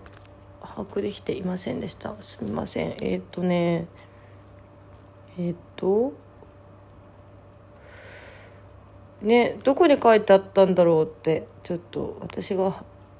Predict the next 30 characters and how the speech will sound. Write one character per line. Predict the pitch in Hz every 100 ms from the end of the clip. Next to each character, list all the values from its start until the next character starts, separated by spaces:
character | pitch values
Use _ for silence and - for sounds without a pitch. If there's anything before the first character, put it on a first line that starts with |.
| - - 180
ち | 180
ゃ | 175
ん |
と | 175 170
理 | 170
解 | 165 160
で | 160
き | -
ま-、 | 165 -
で | - 175
ま | 175 160
せ | -
ん | 180
で | 170
し |
た | - 151
ね。 | - - - - - - - - - - - - - - - - - - - -
あ | 170
れ？ | 180 165 - 214 240 285
<laughs> | - - 233 175 156 156 190 - - - - - - - - - - - - -
あ | 190 165
れ | 180
あ | 196
れ？ | 208 214 226 240 262 277 - - - - - - - -
失 | - -
礼 | 165
し | 165 -
ま | 202
し | -
た。 | 247 196 -